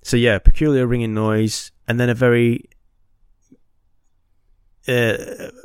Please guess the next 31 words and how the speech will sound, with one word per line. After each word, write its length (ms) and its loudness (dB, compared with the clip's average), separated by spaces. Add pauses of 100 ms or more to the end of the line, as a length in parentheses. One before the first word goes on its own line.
(420)
a, 120 -2 (260)
you 100 -4
know, 120 -4
a 40 -2
loud 240 2
laugh, 280 -2
essentially 380 -6
what 160 -2
she 140 -4
heard. 180 -4 (1800)
Anne 220 0
knew 240 2
that 100 -2
at 60 -8
this 140 -2
point 260 0
this 160 -4
was 160 -2
not 320 -2
her 160 0
lover's 320 -4
laugh, 360 -2
and 180 -4
she 100 -2
felt 360 4
afraid. 680 -2 (640)
But 140 4
it 100 -4
was 160 0
bright 360 2
day, 400 -2